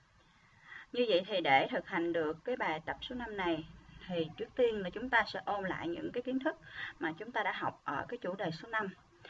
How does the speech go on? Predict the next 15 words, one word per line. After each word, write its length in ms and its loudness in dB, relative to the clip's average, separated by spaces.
như 100 -2
là 100 4
định 220 2
dạng 140 -2
ký 220 -10
tự, 300 0
kẻ 140 -2
đường 200 -2
viền 220 -2
cho 200 -4
ô 260 0
hoặc 160 -10
là 200 -2
khối 280 -6
ô. 240 0